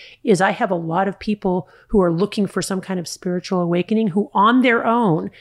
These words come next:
not in the context of any kind of therapeutic psychological work, you know, microdose or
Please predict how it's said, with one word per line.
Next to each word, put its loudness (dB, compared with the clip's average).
not -2
in -2
the -4
context -8
of -10
any -2
kind -8
of -10
therapeutic -6
psychological -4
work, -2
you 4
know, 6
microdose 0
or -2